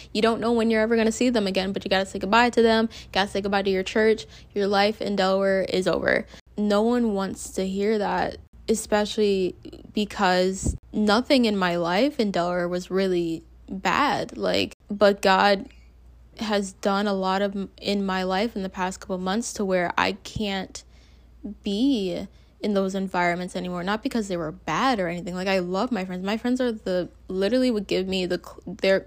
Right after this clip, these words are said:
the clothes off their back. They would literally do anything for me. My church was the best church family community that I've ever been a part of. Like, they were truly my family, my spiritual family.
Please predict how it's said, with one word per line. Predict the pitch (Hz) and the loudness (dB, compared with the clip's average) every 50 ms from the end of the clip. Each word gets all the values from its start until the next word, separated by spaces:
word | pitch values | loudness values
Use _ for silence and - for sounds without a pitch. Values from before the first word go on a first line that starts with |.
| - | -4
the | - 180 | -8 -8
clothes | - - - 220 220 240 254 233 | -8 -4 -2 0 2 2 2 2
off | - 196 202 202 | 0 -2 -2 -2
their | - 185 185 | -2 -2 0
back. | 190 180 170 190 | 0 0 0 0
They | - 208 | -2 -4
would | 208 208 190 | -4 -2 -2
literally | 202 202 202 208 226 233 | 0 0 0 0 0 0
do | 220 214 185 - - | -2 -2 -4 -4 -4
anything | 170 175 175 185 190 - - 170 165 | -4 -4 -4 -4 -6 -6 -6 -6 -6
for | - - - 185 | -6 -8 -8 -6
me. | 185 185 190 202 - - - - - - - | -4 -4 -4 -6 -6 -8 -16 -20 -12 -6 -2
My | 185 190 | -2 -2
church | 185 - - 208 196 202 196 - - - - - - - - - | -2 0 0 2 2 2 0 -2 -6 -14 -16 -20 -20 -20 -12 -6
was | - 196 196 196 196 262 - - - - - - - | -4 -2 -2 -4 -4 -8 -14 -18 -20 -20 -20 -8 -2
the | - 220 220 | 0 0 0
best | 202 196 - 196 202 208 233 240 - - - - - | 0 2 2 4 4 4 2 -2 -6 -12 -16 -16 -14
church | - - - 202 185 190 185 - - - - - - - - | -10 -6 -2 0 0 0 -2 -4 -8 -12 -14 -16 -20 -20 -20
family | - - - - 202 190 180 180 180 180 180 185 | -20 -12 -6 -4 -2 -2 -2 -2 -4 -4 -6 -6
community | - - 196 185 180 175 180 180 175 180 | -6 -6 -6 -4 -4 -4 -4 -4 -4 -4
that | 180 180 180 180 | -2 -2 0 0
I've | 180 185 - - | -2 -4 -2 0
ever | - 180 185 196 220 220 | 2 4 4 4 2 2
been | 202 190 175 | 0 -2 -4
a | - | -6
part | - - - 165 165 170 | -8 -4 -4 -2 -2 -2
of. | 170 170 180 185 - | -2 -4 -4 -4 -2
Like, | 185 185 185 180 - | -2 -4 -4 -4 -2
they | 208 196 | -2 0
were | 196 202 - - - - | 0 0 -2 -6 -10 -14
truly | - - - 247 262 254 240 | -8 -4 0 0 0 2 0
my | 220 196 170 170 | 0 -2 -4 -6
family, | - - 180 185 180 - - - - | -6 -6 -6 -6 -6 -8 -8 -8 -6
my | - - 170 | -4 -4 -4
spiritual | 185 - - - 196 196 185 - 185 180 | -4 -4 -2 0 0 0 0 -2 -4 -6
family. | - - - 180 175 175 175 170 170 175 185 | -6 -6 -8 -8 -6 -6 -6 -6 -6 -8 -10